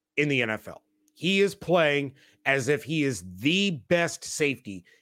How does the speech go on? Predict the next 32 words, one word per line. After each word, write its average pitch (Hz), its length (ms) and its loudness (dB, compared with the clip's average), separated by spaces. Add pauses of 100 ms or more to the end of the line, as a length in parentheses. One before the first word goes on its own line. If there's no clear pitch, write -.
(160)
in 165 200 2
the 156 100 2
National 135 420 0
Football 131 500 0
League. 131 320 0 (360)
We 120 160 -2
talked 160 320 0
about 151 220 0
a 127 40 -2
bounce-back 147 600 0
performance 147 480 0
after 131 240 -2
a 117 40 0
very 127 240 2
quiet 165 680 -2
game 147 320 0 (280)
against 139 340 -2
the 139 80 -6
Detroit 147 480 0
Lions, 151 580 2
and 131 340 0
he 156 220 -2
went 151 380 2
above 135 640 0 (100)
and 127 420 -2
beyond. 120 520 0 (340)
So, 135 400 0 (100)
Antoine 165 380 2
Winfield 156 340 2
Junior, 139 440 0 (340)
gotta 143 240 0
give 127 340 0